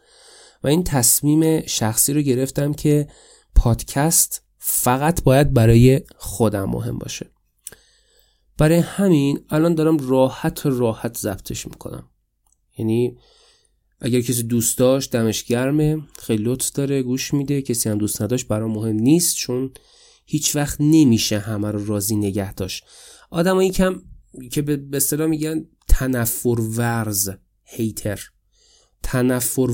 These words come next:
ورز و نفرت پراکن همیشه هست. یعنی تو هر کاری بکنی، یه سری آدم هستن که شروع می‌کنن توهین کردن، مسخره کردن، نقد کردن.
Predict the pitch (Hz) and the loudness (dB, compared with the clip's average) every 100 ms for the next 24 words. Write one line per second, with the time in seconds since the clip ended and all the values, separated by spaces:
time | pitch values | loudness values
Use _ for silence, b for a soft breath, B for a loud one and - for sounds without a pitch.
0 | 117 123 131 147 147 160 151 123 - 110 | -2 -2 -2 -2 0 2 2 0 -4 -8
1 | - 110 107 - 135 147 - - 131 135 | -6 -6 -6 -6 -8 -8 -14 -6 0 0
2 | 135 147 117 90 - 104 120 123 131 B | -2 -6 -8 -6 -6 -4 -6 -6 -10 B
3 | B B _ - 127 151 160 - 135 120 | B B _ -10 -6 -4 -4 -4 -2 0
4 | 120 117 123 120 - 117 135 151 151 151 | -2 0 0 2 -2 0 0 0 0 0
5 | 147 117 117 135 139 147 147 147 151 143 | -2 -4 -4 -4 -4 -4 -4 -4 -6 -8
6 | - b b b _ - 127 131 135 139 | -14 b b b _ -4 -2 0 -2 -6
7 | 139 131 120 113 117 110 113 131 139 117 | -6 -4 -2 -2 -6 -8 -6 -6 -4 -4
8 | - 107 95 104 98 117 123 110 - - | -2 -4 -6 -8 -6 -6 -4 -6 -10 -12
9 | 101 110 | -10 -8